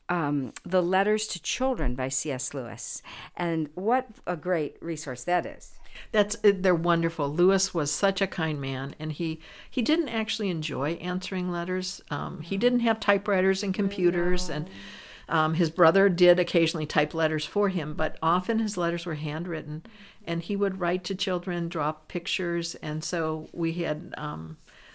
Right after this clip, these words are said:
Speaker 2: my good friend Lyle Dorset, our former director, um, here, we gathered them together in a little booklet just to share. And so if you love the Narnia books,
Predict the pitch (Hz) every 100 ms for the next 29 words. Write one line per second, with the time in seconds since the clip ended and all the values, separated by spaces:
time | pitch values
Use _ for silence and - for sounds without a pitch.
0 | - - 170 170 180 - 170 165 160 156
1 | 160 156 - 165 151 143 - 151 151 151
2 | 156 147 - 156 151 151 - - 151 139
3 | 147 147 - - - - - 165 151 151
4 | 147 - 156 156 170 151 156 156 160 151
5 | 151 156 147 147 151 147 - 147 143 151
6 | 147 185 202 185 165 - 160 - 175 -
7 | 190 185 143 151 - - - 165 151 151
8 | 156 - - - - - 214 214 196 208
9 | 247 247 226 233 254 208 160 151 - -